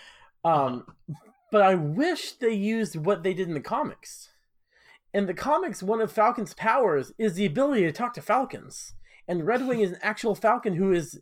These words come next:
Speaker 1: his sidekick.
Speaker 2: Oh, yeah. That would be cool. But
Speaker 1: <laughs> Yeah.
Speaker 2: completely changes <laughs> what they did in, uh, in The Winter Soldier. <laughs>
Speaker 1: Oh, yeah. It's true. But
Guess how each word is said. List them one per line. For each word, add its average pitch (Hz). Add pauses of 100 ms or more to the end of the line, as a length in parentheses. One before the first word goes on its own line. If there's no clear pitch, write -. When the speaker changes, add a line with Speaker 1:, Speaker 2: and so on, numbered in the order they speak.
Speaker 1:
his 247
sidekick. - (1500)
Speaker 2:
Oh, 254
yeah. 190 (260)
That 202
would 151
be 135
cool. - (540)
But 151
Speaker 1:
<laughs> -
Yeah. -
Speaker 2:
completely 170
changes 139 (140)
<laughs> -
what 185 (120)
they 175
did 143 (640)
in, 143
uh, 120 (480)
in 139
The 127
Winter 135
Soldier. 143
<laughs> - (680)
Speaker 1:
Oh, 254
yeah. 120 (160)
It's 233
true. 180 (1400)
But -